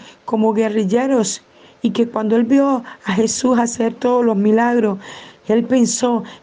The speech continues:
que Jesús venía a salvarlos políticamente. Lo que él desconocía es que Jesús no solamente venía a salvarlo políticamente, sino que venía a salvarlo en todas las esferas,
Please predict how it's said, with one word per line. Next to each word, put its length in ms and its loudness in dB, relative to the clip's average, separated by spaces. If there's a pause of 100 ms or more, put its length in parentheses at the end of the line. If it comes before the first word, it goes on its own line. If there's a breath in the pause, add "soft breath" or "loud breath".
que 140 2
Jesús 560 0
venía 440 2
a 40 2
salvarlos 680 -2 (140)
políticamente. 1040 0 (760 loud breath)
Lo 200 0
que 140 0
él 140 2
desconocía 1040 0 (260 loud breath)
es 140 0
que 160 0
Jesús 340 2
no 140 2
solamente 640 0
venía 320 0
a 40 0
salvarlo 680 -2 (320 loud breath)
políticamente, 1120 2 (240 loud breath)
sino 460 2
que 120 2
venía 420 4
a 40 2
salvarlo 720 0
en 100 0
todas 300 0
las 160 2
esferas, 600 -2